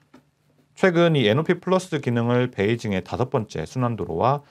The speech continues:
도시 고속도로에서 사용할 수 있게 되었던 점도 참고할 수 있겠습니다. 그리고 글로벌 메이저 도시 육십팔 곳에서 배터리 교체 스테이션을 천칠백사십칠 개로서 전분기 대비 십구 퍼센트,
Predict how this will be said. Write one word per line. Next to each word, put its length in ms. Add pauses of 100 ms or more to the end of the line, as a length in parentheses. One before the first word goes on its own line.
(120)
도시 260
고속도로에서 720
사용할 340
수 140
있게 340 (140)
되었던 480
점도 360
참고할 340
수 120
있겠습니다. 560 (280)
그리고 200
글로벌 400
메이저 320
도시 380
육십팔 880
곳에서 540
배터리 420
교체 340
스테이션을 760
천칠백사십칠 960
개로서 560 (340)
전분기 400
대비 180
십구 260
퍼센트, 540